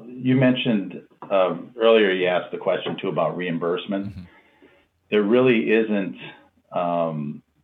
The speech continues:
Speaker 1: uh, reimbursement per se for, for our issues. First of all, uh, our issue is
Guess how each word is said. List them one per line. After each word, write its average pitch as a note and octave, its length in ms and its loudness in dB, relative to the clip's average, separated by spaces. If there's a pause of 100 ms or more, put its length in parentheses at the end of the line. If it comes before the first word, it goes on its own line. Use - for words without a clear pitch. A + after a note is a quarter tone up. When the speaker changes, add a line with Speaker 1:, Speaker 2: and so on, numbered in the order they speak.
(600)
Speaker 1:
uh, E2+ 320 -4 (680)
reimbursement F#2+ 960 0 (240)
per F2+ 140 -6 (100)
se E2+ 280 -2
for, E2+ 380 -2
for F2 140 0
our E2+ 180 2
issues. - 400 -8 (240)
First G#2+ 260 2
of F2 100 -4
all, D#2+ 440 -2 (160)
uh, D#2+ 420 -4 (160)
our G2+ 280 0
issue G2+ 480 0
is F2 160 -2